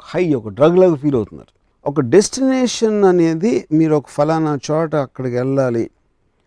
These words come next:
అన్న రోడ్డు మీద మీకు నచ్-, మీకు ఒక ఎపిసోడ్‌లో చెప్పినట్టు, మీ కంపానియన్ దొరికితే ఓకే.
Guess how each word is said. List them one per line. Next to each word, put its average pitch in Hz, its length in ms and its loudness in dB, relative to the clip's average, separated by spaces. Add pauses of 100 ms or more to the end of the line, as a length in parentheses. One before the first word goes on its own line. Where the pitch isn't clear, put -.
(260)
అన్న 139 220 -2
రోడ్డు 175 420 2
మీద 175 280 -2
మీకు 175 260 0
నచ్-, 135 320 -8
మీకు 127 300 -2
ఒక 117 180 0
ఎపిసోడ్‌లో 151 380 0
చెప్పినట్టు, 127 540 -2
మీ 175 140 2
కంపానియన్ 180 600 2
దొరికితే 156 320 0
ఓకే. 113 260 -2